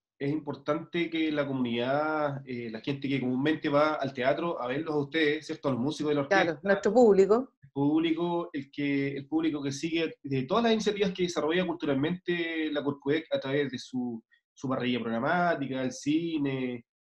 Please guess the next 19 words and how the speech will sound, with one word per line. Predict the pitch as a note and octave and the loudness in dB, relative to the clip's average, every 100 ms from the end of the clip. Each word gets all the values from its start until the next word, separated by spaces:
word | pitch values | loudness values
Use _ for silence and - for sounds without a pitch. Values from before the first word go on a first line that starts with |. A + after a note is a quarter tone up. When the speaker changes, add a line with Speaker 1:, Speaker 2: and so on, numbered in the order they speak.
| - | -16
Speaker 1:
¿verdad? | B2 B2+ D3 | -6 0 2
Los | - | 2
eventos | C3 D3 C#3+ - C#3+ | 0 -2 -4 -4 -6
que | C3 | -6
se | - C3 B2 | -8 -6 -6
desarrollan | A#2 - A#2+ C#3 D#3 | -8 -8 -6 -4 -2
en | D#3 | -4
el | D3+ | -4
teatro. | D3 D3 D3 D#3+ D#3+ - - | 0 0 0 -4 -6 -10 -12
Eh, | B2+ A#2+ A#2 A#2 A#2 - _ | -10 -8 -8 -8 -10 -16 _
bueno, | D#3+ | 0
y | D3+ | 0
por | A#2+ | 0
eso | B2 D3 D3 | -2 0 0
aprovechamos | C3+ C3 B2+ D3 | 0 -2 -2 0
a | A#2 | 2
Mario | B2+ D#3+ | 2 2
que | D#3 | -2
está | - D#3 D3+ D3 | -2 0 2 2